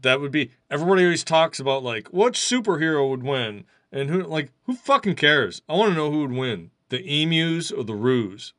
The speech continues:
Like, if it came down to it and there was, like, a gang battle, the emus versus the roos. <laughs>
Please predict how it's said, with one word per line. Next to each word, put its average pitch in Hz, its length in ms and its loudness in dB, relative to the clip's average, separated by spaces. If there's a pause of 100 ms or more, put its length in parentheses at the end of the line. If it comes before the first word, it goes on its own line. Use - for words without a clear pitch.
Like, - 160 -14
if 98 80 -12
it 123 80 -12
came 147 240 -4
down 135 280 0
to 123 200 0
it 107 220 0
and 113 80 -10
there 117 80 -6
was, 113 100 -6
like, 107 140 -8
a 104 40 -10
gang 123 440 0
battle, 101 400 -2 (880)
the 127 200 -2
emus 123 280 2
versus 113 340 -6
the 101 100 -8
roos. 104 500 -4 (1300)
<laughs> - 320 -10